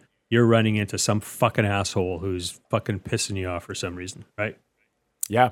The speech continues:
Speaker 2: No,
Speaker 1: So
Speaker 2: it's, it's
Speaker 1: are
Speaker 2: getting
Speaker 1: my,
Speaker 2: bad.
Speaker 1: yeah, so are my concert days done? Uh, again, I'm not gonna say never. We'll have to see how it goes. Take it day by day or take it show by show, whatever it is. Uh, I did pay for a ticket. I wasted it by not going.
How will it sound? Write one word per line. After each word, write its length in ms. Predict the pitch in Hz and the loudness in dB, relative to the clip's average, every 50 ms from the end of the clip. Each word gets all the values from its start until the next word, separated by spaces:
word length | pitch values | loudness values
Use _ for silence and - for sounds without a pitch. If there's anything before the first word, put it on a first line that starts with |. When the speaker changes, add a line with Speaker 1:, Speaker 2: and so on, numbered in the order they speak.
| - _ _ - | -2 _ _ 0
Speaker 2:
No, 140 | 117 143 | 2 4
Speaker 1:
So 460 | 151 143 131 113 113 110 110 110 110 110 | 6 8 8 8 8 8 6 6 6 4
Speaker 2:
it's, 120 | 113 135 | 4 2
it's 100 | 131 120 | 4 6
Speaker 1:
are 80 | 120 123 | 8 8
Speaker 2:
getting 120 | 117 110 113 | 8 8 8
Speaker 1:
my, 440 | 113 120 123 123 127 127 127 127 127 | 6 8 8 8 6 6 6 4 2
Speaker 2:
bad. 100 | 127 - | 2 0
Speaker 1:
yeah, 320 | 110 107 110 107 - 110 | 0 -2 0 -2 -2 -6
so 180 | - - 120 110 | -4 0 2 2
are 100 | 107 104 | 2 2
my 260 | 107 120 123 127 131 | 4 4 6 6 4
concert 520 | 127 - - 123 117 110 - - 113 98 - | 4 4 2 2 2 2 2 -2 -2 -2 0
days 300 | 107 104 104 98 87 - | -2 -2 -2 -2 -4 -6
done? 400 | - 107 92 92 90 90 92 - | -6 -6 -6 -6 -8 -10 -12 -10
Uh, 120 | 117 110 110 | -8 -6 -4
again, 320 | 113 107 98 110 101 101 95 | -4 -2 0 0 0 0 0
I'm 100 | 95 98 | -2 -2
not 160 | 98 98 - | -2 -2 0
gonna 140 | 110 101 98 | 0 0 0
say 220 | - - 101 92 | 0 0 -2 -2
never. 360 | 90 92 90 87 92 90 87 | -2 -4 -6 -6 -6 -6 -6
We'll 120 | 90 92 85 | -6 -8 -8
have 220 | - 101 95 - | -10 -12 -12 -10
to 100 | - 92 - _ _ _ _ | -12 -14 -14 _ _ _ _
see 200 | - - 127 113 | -6 -2 0 2
how 140 | 104 107 104 | 2 2 0
it 80 | 95 | -2
goes. 380 | - 104 101 98 101 101 95 - | -2 0 0 0 0 -2 -4 -2
Take 260 | - 113 107 98 - | 0 0 0 2 0
it 100 | 107 92 | -2 -2
day 180 | - 104 101 101 | -2 -2 -2 0
by 200 | 95 101 95 95 | -2 -2 -4 -4
day 360 | 92 92 92 95 95 98 92 | -4 -4 -4 -4 -4 -4 -4
or 100 | 92 87 | -6 -6
take 260 | 87 - - 104 - | -8 -8 -10 -8 -8
it 80 | 110 98 | -8 -10
show 220 | - - 104 92 | -4 -2 -2 -2
by 140 | 92 95 92 90 | -2 -2 -4 -4
show, 300 | - - 92 90 92 90 | -4 -2 -2 -2 -2 -2
whatever 340 | 90 92 95 104 107 104 98 | -4 -2 -2 0 0 0 0
it 60 | 92 | -2
is. 300 | 87 87 85 90 - - - _ _ _ _ _ _ _ _ _ _ _ _ _ _ - | -2 -6 -6 -8 -12 -14 -16 _ _ _ _ _ _ _ _ _ _ _ _ _ _ -6
Uh, 420 | 107 104 98 98 98 98 101 104 - | -2 -2 0 0 0 0 0 -2 -2
I 120 | 110 104 95 | -2 -2 0
did 180 | 110 107 95 | 0 -2 0
pay 160 | - 123 110 | 2 2 0
for 140 | 98 - 113 | 2 2 -2
a 60 | 104 | -2
ticket. 460 | - - 113 104 - 127 117 104 - - | -2 -2 -4 -2 0 -2 -2 -2 -4 -4
I 280 | 107 95 95 95 92 90 | -4 -2 -2 -4 -4 -4
wasted 460 | 92 95 98 98 - - 120 107 101 | -4 -4 -4 -4 -2 -2 -2 -2 0
it 200 | 104 104 - _ - | -2 -4 -6 _ -6
by 100 | 95 90 | -6 -6
not 260 | 90 92 92 95 - | -6 -8 -10 -6 0
going. 600 | - 113 117 117 117 117 113 113 117 110 101 | 2 4 6 6 4 4 2 0 0 -2 -4